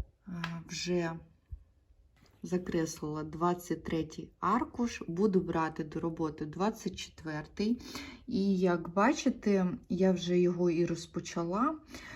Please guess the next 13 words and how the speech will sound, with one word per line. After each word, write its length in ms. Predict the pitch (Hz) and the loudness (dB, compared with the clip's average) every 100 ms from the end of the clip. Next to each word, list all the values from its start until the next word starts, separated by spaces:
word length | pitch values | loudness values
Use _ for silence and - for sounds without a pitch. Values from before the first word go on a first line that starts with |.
| - - | -14 -10
Е, 180 | - 190 185 | -4 -2 0
тобто 280 | 202 - 185 | -2 0 0
залишалась 760 | 185 214 226 233 196 185 - | 4 4 4 4 4 2 6
ниточка, 520 | 240 277 254 - - | 8 8 4 -2 0
я 160 | 185 190 | 2 4
вирішила 580 | 185 175 170 - 160 170 | 6 4 2 -2 -2 0
не 180 | 165 160 | 0 0
відрізати, 920 | 170 190 214 247 262 262 202 185 - | 0 0 0 2 2 2 0 0 0
а 240 | 190 208 | -2 0
йти 580 | 208 165 170 - 185 190 185 - - _ - _ _ _ _ - - - | 0 0 -2 2 4 4 0 -6 -20 _ -20 _ _ _ _ -18 -12 -6
вже, 600 | 165 - 170 165 170 170 - - - - - | -6 -6 -4 -2 -2 -4 -10 -18 -20 -20 -8
е, 320 | - 170 165 165 | -4 -2 -4 -4
далі. 440 | 165 160 151 151 | -4 -4 -4 -6